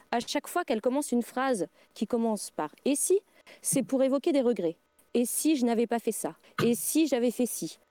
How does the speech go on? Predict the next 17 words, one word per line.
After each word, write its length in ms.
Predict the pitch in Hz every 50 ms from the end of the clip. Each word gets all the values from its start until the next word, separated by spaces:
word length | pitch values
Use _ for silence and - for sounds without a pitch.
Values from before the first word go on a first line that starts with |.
| - - - -
C'est 200 | - - 240 -
totalement 400 | 330 320 - 302 262 285 294 277
déprimant. 440 | 214 220 - - 320 359 320 220 - _ _ _ _ _ _ _ _ _ _ _ _ -
Donc, 400 | 202 254 269 202 170 - - - _ -
aujourd'hui, 480 | 294 311 277 294 262 202 202 180 165 170
cher 280 | - - - 302 254
auditeur, 580 | 233 202 185 185 - - 190 214 247 277 - -
prends 200 | - - 294 294
des 120 | 254 254 190
notes, 300 | 190 214 254 - - - -
je 120 | 185 208 208
vais 120 | 185 202
t'apprendre 480 | - 214 - - 277 285 294 - - - -
à 120 | - 262 214
rêver. 300 | 233 220 160 156 120 - _ _ _ _ _ _ _ _ _ _ _ _ _ _ _ _ _ _ _ -
Tout 100 | - 311
d'abord, 400 | 254 285 226 269 302 359 -